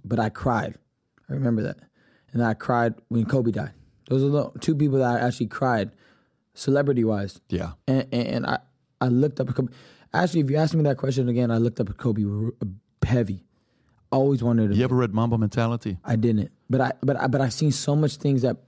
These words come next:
Speaker 1: that Kobe has said.
Speaker 2: Rob, can you text Mario or Sam and see if I got a Mamba Mentality? Just grab a copy.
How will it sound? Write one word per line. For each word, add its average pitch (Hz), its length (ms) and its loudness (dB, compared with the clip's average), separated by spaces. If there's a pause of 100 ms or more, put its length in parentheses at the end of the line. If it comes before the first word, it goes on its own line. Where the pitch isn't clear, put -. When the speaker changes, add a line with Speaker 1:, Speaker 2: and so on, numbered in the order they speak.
(120)
Speaker 1:
that 117 200 0
Kobe 127 420 2 (680)
has 120 200 0
said. 135 400 2
Speaker 2:
Rob, 113 180 -2
can 139 140 0
you 190 100 2
text - 560 -4
Mario 90 520 2
or 78 100 -2
Sam 87 420 -2
and 78 80 -2
see - 160 -4
if 95 100 -4
I 87 80 2
got 120 180 0
a 107 40 0
Mamba 98 280 0
Mentality? 87 520 -2
Just 107 240 -2
grab 120 400 0
a 151 60 -4
copy. 82 560 -2